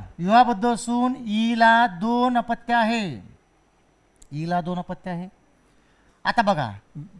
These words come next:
परफेक्ट विधान इथं दिलं. बी डी सोबत विवाहित आहे. बी डी सोबत विवाहित आहे म्हणजे बीची पत्नी कोण? बीची पत्नी कोण आहे?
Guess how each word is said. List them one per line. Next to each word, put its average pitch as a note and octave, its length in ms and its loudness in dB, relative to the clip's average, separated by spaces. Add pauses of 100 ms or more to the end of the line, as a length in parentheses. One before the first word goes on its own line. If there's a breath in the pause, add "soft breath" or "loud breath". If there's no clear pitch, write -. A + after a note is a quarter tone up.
(160)
परफेक्ट A3+ 480 2
विधान A#3 220 4
इथं G#3 160 -2
दिलं. E3+ 260 -4
बी B3 420 0 (420 soft breath)
डी G#3 260 0
सोबत A#3+ 500 2
विवाहित G#3+ 520 2 (180)
आहे. C3 340 -4 (440 soft breath)
बी A3+ 580 0 (320 soft breath)
डी A3 300 0
सोबत A3+ 380 0
विवाहित G3+ 340 2
आहे G3+ 400 0 (380 soft breath)
म्हणजे F#3 380 -2
बीची A3 560 -2
पत्नी A3+ 560 -4
कोण? B3 680 2 (1600)
बीची F#3+ 520 -6
पत्नी G#3+ 540 -4 (1400)
कोण F#3+ 180 -6
आहे? G#3 280 2